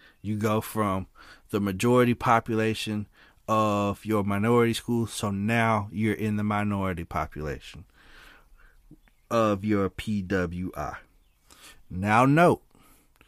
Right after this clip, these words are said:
all minority populations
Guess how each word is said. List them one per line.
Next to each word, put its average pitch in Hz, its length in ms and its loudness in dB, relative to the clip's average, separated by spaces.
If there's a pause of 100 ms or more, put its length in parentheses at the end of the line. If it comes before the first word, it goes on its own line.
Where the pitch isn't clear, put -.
(580)
all 127 360 8
minority 135 840 4
populations 120 1120 0